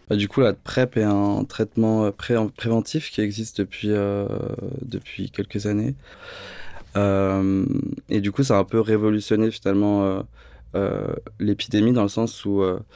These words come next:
euh, pour la première fois, en fait, la responsabilité, entre guillemets, n'était plus qu'entre les mains des personnes séropositives, mais était plutôt partagée, euh,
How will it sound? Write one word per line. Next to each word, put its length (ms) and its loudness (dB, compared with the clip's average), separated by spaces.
euh, 140 0
pour 160 -2
la 100 4
première 340 2
fois, 120 0
en 60 0
fait, 120 0
la 120 0
responsabilité, 840 -4
entre 240 -2
guillemets, 260 0
n'était 220 0
plus 400 -4
qu'entre 320 -2
les 80 2
mains 160 2
des 120 -2
personnes 280 -4
séropositives, 640 -4
mais 240 4
était 180 0
plutôt 220 -4
partagée, 500 0
euh, 300 0